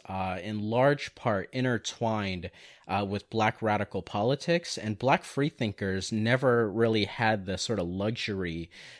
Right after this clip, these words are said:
of divorcing their secularism from their political commitments, right? So for, for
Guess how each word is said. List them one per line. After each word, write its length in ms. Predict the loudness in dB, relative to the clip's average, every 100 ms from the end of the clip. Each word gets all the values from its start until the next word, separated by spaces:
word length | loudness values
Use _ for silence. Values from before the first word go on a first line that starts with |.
| -8
of 240 | -2 -2 0
divorcing 1080 | -2 0 2 4 4 0 -2 -4 -4 -8 -12 _ -20 _
their 460 | -2 2 2 2 0
secularism 1200 | 0 0 0 2 2 4 4 4 2 0 -2 -6 -12 _
from 400 | -14 0 4 4
their 240 | 6 4 4
political 600 | 0 0 0 0 -4 -6
commitments, 800 | -6 -6 -6 -8 -16 -12 -12 -12 -10
right? 380 | -4 -4 -4 -2
So 520 | -2 0 0 0 -2
for, 440 | -4 -2 -2 -2
for 320 | -6 -2 -2